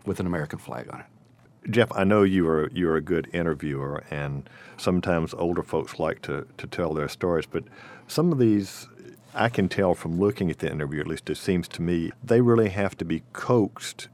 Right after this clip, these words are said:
Speaker 2: that they, they are modest about what they did. They did their duty by their country. You really kinda have to pull the stories out of them.
Speaker 1: Mm, they have to, some of them we have to talk into, uh, into sitting down with us.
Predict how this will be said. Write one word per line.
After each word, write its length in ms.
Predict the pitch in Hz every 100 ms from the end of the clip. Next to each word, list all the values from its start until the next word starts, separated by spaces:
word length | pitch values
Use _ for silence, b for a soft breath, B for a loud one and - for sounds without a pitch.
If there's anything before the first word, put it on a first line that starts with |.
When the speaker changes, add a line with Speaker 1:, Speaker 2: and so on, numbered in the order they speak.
| -
Speaker 2:
that 180 | - 92
they, 120 | - 101
they 240 | 104 104
are 100 | 95
modest 580 | 87 101 107 98 85 -
about 420 | 98 87 85 82 -
what 200 | 104 92
they 140 | - 87
did. 280 | 87 82
They 120 | 78 87
did 220 | 95 87
their 160 | 87
duty 240 | 80 92 87
by 180 | 82 80
their 160 | 80
country. 540 | 76 - 92 - 76 71 B B
You 140 | - 110
really 180 | 123 127
kinda 240 | 127 113
have 200 | 101 101
to 80 | - -
pull 300 | - 131 120
the 120 | 87
stories 480 | - - 73 71 67
out 180 | 67 65
of 160 | -
them. 140 | 123 127 -
Speaker 1:
Mm, 420 | 127 131 131 139
they 160 | 117 135
have 180 | 160 160
to, 260 | 104 104 95
some 300 | - 143 156
of 80 |
them 80 | 160
we 80 | 156
have 140 | 147 143
to 80 | 135
talk 340 | 143 143 135
into, 680 | 131 127 117 135 127 123 120
uh, 200 | 120 120 - - -
into 160 | 117 113
sitting 260 | - -
down 240 | 123 127 104
with 160 | -
us. 220 | - -